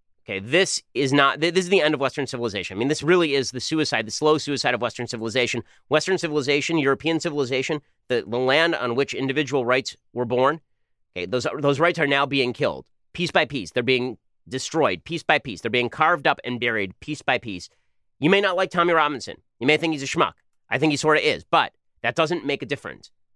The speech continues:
What the Tommy Robinson case shows you is that Europe's idea of its own rights, they've been completely overturned. They've been completely overthrown. Instead, it's tolerance and multiculturalism and diversity that matters. It's protection of feelings, not protection of rights. The unborn, they can be killed en masse,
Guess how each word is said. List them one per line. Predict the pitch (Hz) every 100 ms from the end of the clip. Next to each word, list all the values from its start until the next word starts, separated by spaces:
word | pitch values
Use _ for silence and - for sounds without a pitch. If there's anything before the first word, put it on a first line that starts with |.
| _
What | 120 -
the |
Tommy | - 175 190
Robinson | 165 160 139 139
case | 143 -
shows | 143 139 156
you | 156 _ _
is | 113 117
that | 113
Europe's | 117 160 196 165
idea | 139 143 143
of | 117
its | 110
own | 139 139
rights, | 131 135 - _ _ _ _ -
they've | 151 151
been | 156
completely | 156 - 202 170 143
overturned. | 135 131 135 85 87
They've | 131
been | 143
completely | 147 180 180 160
overthrown. | 127 120 117 113 69 - _
Instead, | 135 143 208 175
it's | 127 -
tolerance | - 180 180 127 107
and | 127
multiculturalism | 151 147 165 - 185 - 139 107 120
and | 120
diversity | 135 170 208 151
that | 113 104
matters. | 101 95 - _
It's | 143 - -
protection | 180 196 190 190
of | 120 -
feelings, | 190 143 107 - _ -
not | 165 160
protection | 170 151 - 139
of | 117
rights. | 95 - - _
The | 135
unborn, | 160 160 156 190 - -
they | 123
can | 139
be |
killed | - 156 -
en | 135 127
masse, | 143 170